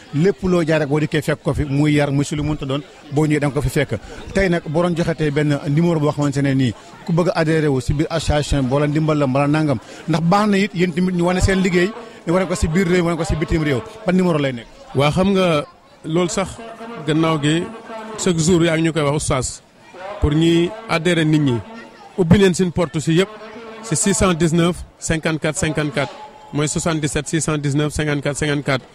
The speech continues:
Speaker 2: Ñun dara ñoruñu lu dul liggéey, dara ñoruñu lu dul ni dimbalante ak nit. Xam nga tey mouvement bi mu ngi tudd mouvement Laye Biir Askan.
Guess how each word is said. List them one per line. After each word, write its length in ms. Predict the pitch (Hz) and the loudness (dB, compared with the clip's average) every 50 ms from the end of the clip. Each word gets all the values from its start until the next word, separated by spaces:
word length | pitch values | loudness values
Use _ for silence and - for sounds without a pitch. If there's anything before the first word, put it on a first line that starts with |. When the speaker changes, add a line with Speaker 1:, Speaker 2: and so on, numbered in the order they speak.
| - - - - - - - - | -20 -20 -20 -20 -20 -10 -2 2
Speaker 2:
Ñun 180 | 175 208 208 | 2 2 4
dara 200 | 170 190 190 190 | 2 2 2 2
ñoruñu 340 | 190 190 190 180 185 175 165 165 | 2 2 4 4 4 4 2 2
lu 100 | 170 160 | 2 2
dul 140 | 160 165 | 2 2
liggéey, 360 | 156 156 160 139 165 147 131 110 104 - - | 2 0 2 2 2 2 2 0 -4 -4 -2
dara 200 | 165 190 208 214 | 0 2 2 2
ñoruñu 400 | 208 208 208 208 196 196 185 180 | 2 4 4 4 4 4 2 4
lu 100 | 175 185 | 2 4
dul 140 | 165 185 180 147 | 4 2 0 0
ni 100 | 165 170 | -2 -4
dimbalante 460 | 156 151 180 175 175 170 160 156 - | -2 -2 -2 0 0 0 0 -2 -2
ak 120 | - 160 151 | -4 -2 0
nit. 200 | 151 147 135 - - - - - - - - - | 2 2 0 -2 -6 -16 -20 -20 -20 -20 -16 -6
Xam 140 | - 156 180 | -4 -2 0
nga 120 | 190 202 185 | 0 0 0
tey 280 | - 202 175 165 180 214 - - - - - - | 0 0 0 0 0 -2 -6 -12 -16 -16 -8 -2
mouvement 380 | 151 170 202 185 208 208 196 180 | 0 0 2 4 4 4 4 4
bi 240 | 156 170 175 180 190 | 2 2 2 2 0
mu 160 | - 160 175 | 0 0 0
ngi 120 | 180 185 185 | 2 0 0
tudd 180 | - 196 160 165 | -2 -2 -2 0
mouvement 360 | 165 170 175 151 180 170 165 | 0 0 -2 -2 -2 -2 -2
Laye 220 | 165 160 156 151 143 | 0 0 0 0 0
Biir 140 | 147 147 | -2 -2
Askan. 340 | - 143 117 - 151 127 110 | -2 -2 -2 -2 -2 -4 -4